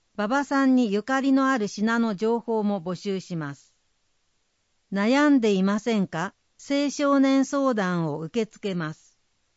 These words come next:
青少年育成センター、電話三二の零九零八。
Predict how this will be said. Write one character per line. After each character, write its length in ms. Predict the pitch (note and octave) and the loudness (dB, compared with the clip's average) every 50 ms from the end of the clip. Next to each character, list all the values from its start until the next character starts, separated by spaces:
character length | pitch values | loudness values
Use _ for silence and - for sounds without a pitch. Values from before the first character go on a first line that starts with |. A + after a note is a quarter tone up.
| _ _ | _ _
青 320 | - - - C#4 C#4+ C#4+ | -10 -4 -2 0 0 0
少 320 | C4+ - - C#4 C4+ C4 A#3+ | -2 -2 0 0 2 2 2
年 320 | A3 F#3 E3+ E3 E3 E3+ | 2 2 0 0 -2 -2
育 240 | F3 E3 - - B3+ | -6 -6 -6 -6 -6
成 280 | - - B3+ B3 A#3+ A3+ | -2 -2 -2 -2 -2 -2
セ 200 | - B3 A#3 G#3+ | -2 -2 -2 0
ン 80 | F#3 | -2
タ 380 | - _ D#3+ C#3+ C3+ C3 D3 - _ _ _ _ _ - | -4 _ -8 -10 -10 -10 -12 -16 _ _ _ _ _ -8
ー、 40 | F3+ | -4
電 260 | G#3+ A#3 B3 B3 A#3+ | -2 0 2 2 2
話 240 | A3+ G3+ G3+ G3+ - _ _ _ _ | 2 0 -2 -6 -8 _ _ _ _
三 420 | _ - - C4 C4 C#4 C#4 C#4 | _ -8 -4 -2 0 2 4 4
二 220 | C#4 C#4 C4+ B3+ A3+ | 4 4 4 4 2
の 280 | F3+ E3 D3 D3+ F#3+ - - | 2 0 -2 -4 -8 -12 -6
零 280 | F3 A3 B3+ C4+ C#4 C4 | -2 0 0 0 0 -4
九 340 | - - C4+ C4+ B3 G3 | -4 -4 -2 0 0 0
零 220 | E3+ G3 G#3 G#3+ G#3+ | 0 0 -2 -2 -2
八。 500 | F#3+ G#3 G3 F#3 - - D#3 C#3 C#3+ | -2 -4 -6 -6 -8 -10 -12 -12 -12